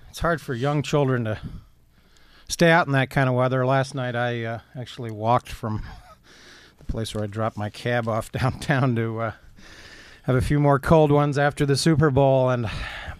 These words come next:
boy, it was cold. But, uh, I made it. What you're needing this kind of weather, by the way, are long johns,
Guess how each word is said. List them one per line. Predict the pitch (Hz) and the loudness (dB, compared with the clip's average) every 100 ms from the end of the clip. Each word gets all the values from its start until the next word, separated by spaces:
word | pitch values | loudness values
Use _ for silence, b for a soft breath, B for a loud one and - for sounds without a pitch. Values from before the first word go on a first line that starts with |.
| - | 0
boy, | 139 131 120 | 2 4 2
it | 113 | -2
was | 104 104 | -6 -10
cold. | - 123 92 104 104 B B B B B B B B B B B B _ - | -6 -4 -4 -6 -10 B B B B B B B B B B B B _ -10
But, | - 131 - | -4 -4 -2
uh, | 135 127 131 | 0 2 2
I | 131 | 0
made | 151 147 143 | 0 2 0
it. | 147 - B B B B B B B | -2 -6 B B B B B B B
What | 131 | -10
you're | 139 | -6
needing | 139 170 135 | -4 -2 0
this | 143 - | 0 -2
kind | 147 | -2
of | 127 | 0
weather, | 127 123 | 2 0
by | 120 127 | 0 0
the | 123 | 2
way, | 120 123 | 2 2
are | 113 | 2
long | 107 123 143 131 | 2 2 2 0
johns, | 135 143 135 - | -2 -4 -6 -12